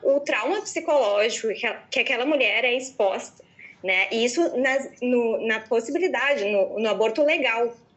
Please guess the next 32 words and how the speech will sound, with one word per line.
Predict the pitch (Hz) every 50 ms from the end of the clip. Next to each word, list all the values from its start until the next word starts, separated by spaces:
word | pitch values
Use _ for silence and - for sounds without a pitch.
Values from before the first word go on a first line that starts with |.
| _ _ _
quando | - 208 202
a | 202
mulher | 208 214 214 220 -
sofreu | 285 262 269 277 262
um | 277
estupro, | 302 - - - 320 294 - - 175 170 - - _ _ _ _ _ _ _ _ _ _ -
ou | - 233 233 262 -
que | 320 294 -
corre | 285 247 277 269
um | 247
risco | 269 262 262 - 302
de, | 247 - - -
o | 233 226 240
risco | 254 247 - - 320 269
de | 277
vida, | 247 285 320 349 370 381
não | 349 349 359 330 277
vai | 254 277 269 285
ter | 302 294
como | 294 294 277 269
mostrar | 269 269 277 - 302 277 277 285
isso, | 285 269 277 - - 196
né? | 185 180
Mas | 185 190 185 190 185
na, | 202 202 196 190 - - - - - -
num | 233 226 233 254
estupro, | 285 285 - - 320 294 320 311 294 233
imagina, | 214 208 208 208 285 294 247 190
a | 196
mulher | 220 226 233 240 247 277
já | 294 294
teve | 294 302 302 320 370 339 294 277 226 - -